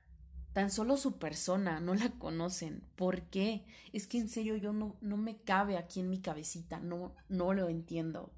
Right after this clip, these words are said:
Eh, otra chica que fue víctima del hate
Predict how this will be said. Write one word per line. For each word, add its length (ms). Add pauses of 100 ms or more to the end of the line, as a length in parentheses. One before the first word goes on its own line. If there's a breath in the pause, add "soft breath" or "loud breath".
(1800 soft breath)
Eh, 720 (840 loud breath)
otra 360
chica 400
que 140
fue 260
víctima 500
del 160 (140)
hate 320